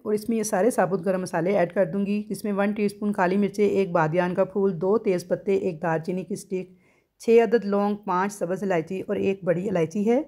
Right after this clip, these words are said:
साथ ही लीमू का रस डाल दूँगी वन टेबलस्पून भर के। लीमू का रस ज़रूर ऐड कीजिएगा, इससे चावल बहुत खिले खिले से पकते हैं। अब इसमें नमक डाल दूँगी थ्री टेबलस्पून भर के, कुकिंग ऑयल डाल दूँगी तकरीबन थ्री टेबलस्पून के बराबर।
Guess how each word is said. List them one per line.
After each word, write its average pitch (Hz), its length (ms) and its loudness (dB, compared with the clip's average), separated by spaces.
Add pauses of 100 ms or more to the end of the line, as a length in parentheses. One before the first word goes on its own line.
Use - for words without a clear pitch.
(460)
साथ 226 340 2
ही 269 80 4
लीमू 208 340 2
का 247 200 4
रस 196 260 2
डाल 220 180 4
दूँगी 220 280 -2
वन 226 180 0
टेबलस्पून 196 580 -2
भर 196 200 -2
के। 208 200 0
लीमू 240 400 -2
का 277 120 0
रस 226 200 2
ज़रूर 226 240 4
ऐड 196 160 6
कीजिएगा, 208 440 -2
इससे 233 280 -4
चावल 190 280 0
बहुत 202 240 2
खिले 226 240 4
खिले 220 200 2
से 220 120 2
पकते 220 300 -4
हैं। 226 200 -2
अब 196 160 -4
इसमें 208 220 -2
नमक 175 300 -2
डाल 196 220 2
दूँगी 214 260 -2 (100)
थ्री 247 180 -4
टेबलस्पून 185 640 0
भर 202 220 0
के, 226 240 2 (580)
कुकिंग 254 300 0
ऑयल 220 200 4
डाल 196 200 4
दूँगी 196 280 -2
तकरीबन 196 520 -4
थ्री 233 280 -2
टेबलस्पून 175 600 0
के 196 120 -2
बराबर। 160 440 -2